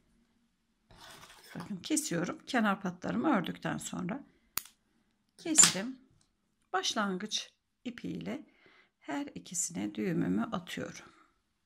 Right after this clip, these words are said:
Bir tığ yardımıyla içe doğru çekelim. Alıyorum.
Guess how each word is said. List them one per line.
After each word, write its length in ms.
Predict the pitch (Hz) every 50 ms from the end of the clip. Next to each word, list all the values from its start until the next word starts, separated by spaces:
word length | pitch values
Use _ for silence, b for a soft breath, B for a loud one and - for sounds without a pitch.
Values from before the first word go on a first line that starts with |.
| _ _ _ _ _ _ B B B B B B B B B B B B -
Bir 240 | 320 330 311 - -
tığ 240 | - 339 330 311
yardımıyla 880 | 285 214 190 180 170 175 175 - - 160 165 165 160 175 196 240 262 262 - - -
içe 240 | 320 311 - 240 -
doğru 280 | - - - 196 262 262
çekelim. 460 | - - - - - - - - - - _ _ _ _ _ _ _ _ _ _ - _ _ _ _ _ _ _ _ _ _ _ _ _ _ _ _ _ _ _ _ _ _ _ _ _ _ _ _ _ _ _
Alıyorum. 680 | - - 262 196 175 - - 170 180 208 247 302 311 311